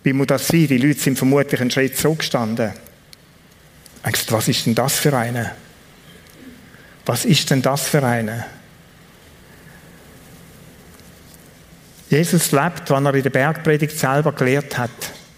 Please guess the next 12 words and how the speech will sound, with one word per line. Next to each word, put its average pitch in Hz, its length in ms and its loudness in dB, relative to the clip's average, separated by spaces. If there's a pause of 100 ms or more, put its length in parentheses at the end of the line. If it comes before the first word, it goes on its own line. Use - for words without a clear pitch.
(1040)
Matthäus 135 680 0 (280)
fünf 151 320 2
vierundvierzig. 139 800 0 (360)
Da 131 180 2
lesen 143 200 0
wir 139 100 2
etwas 143 260 -2
von 131 140 -2
dem, 147 420 0 (960)
von - 140 -2
dem 131 180 2
Umgang 156 640 4